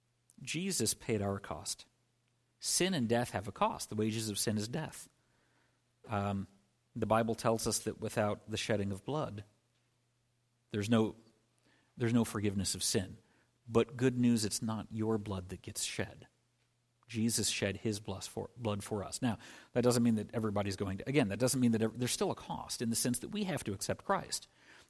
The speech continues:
We, we have to take up the call to follow him. There's still a cost to us. But man, he paid the heavier cost, didn't he? Jesus died for our sins.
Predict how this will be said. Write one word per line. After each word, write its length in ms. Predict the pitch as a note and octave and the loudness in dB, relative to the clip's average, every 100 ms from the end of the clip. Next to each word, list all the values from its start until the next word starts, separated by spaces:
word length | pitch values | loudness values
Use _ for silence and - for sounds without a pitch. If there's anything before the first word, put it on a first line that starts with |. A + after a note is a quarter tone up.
| C3+ | -2
We, 300 | C#3+ D#3+ D#3 - - | 0 0 -2 -12 -8
we 280 | C3+ F3 F#3 | 0 2 2
have 360 | D3 E3 D3+ - | 2 0 0 -2
to 180 | C3 A2+ | -4 -4
take 280 | - C#3 C3 | -2 -2 0
up 160 | B2 - | -2 -2
the 120 | G#2+ | -6
call 400 | - - B2 A2 | -6 0 2 2
to 120 | - | -2
follow 380 | - D#3 C#3+ C3 | 0 2 4 2
him. 160 | A2 C3+ | 0 0
There's 200 | G#3 - | 0 0
still 180 | C3+ | -2
a 20 | G2+ | -2
cost 320 | F#2+ F2 - | -4 -6 -8
to 120 | F#2 | -10
us. 200 | D#2+ - - - - - - _ _ _ _ _ _ _ _ _ _ - - | -10 -12 -14 -20 -20 -20 -20 _ _ _ _ _ _ _ _ _ _ -16 -4
But 120 | C3+ | 0
man, 180 | D3 A#2+ | 2 2
he 100 | C#3 | 2
paid 280 | D3+ B2+ G#2 | 2 2 2
the 100 | G2 | 0
heavier 340 | A#2+ G#2 F#2+ | 0 0 -4
cost, 440 | - G2+ F2+ - - - | 0 0 0 -6 -8 -6
didn't 260 | G#2 F#2+ | -4 -4
he? 180 | E2 F2+ _ _ _ _ _ _ _ - | -8 -16 _ _ _ _ _ _ _ -16
Jesus 440 | G2+ A#2 C3 G2 - | -6 -4 -2 -4 -6
died 580 | G2+ G#2 G#2+ G2 F#2 - _ | -4 -4 -4 -8 -10 -14 _
for 220 | - G#2+ G2 | -6 -4 -4
our 100 | F#2 | 0
sins. 580 | - C#3+ F#2+ F#2+ G2 | 4 4 2 -6 -10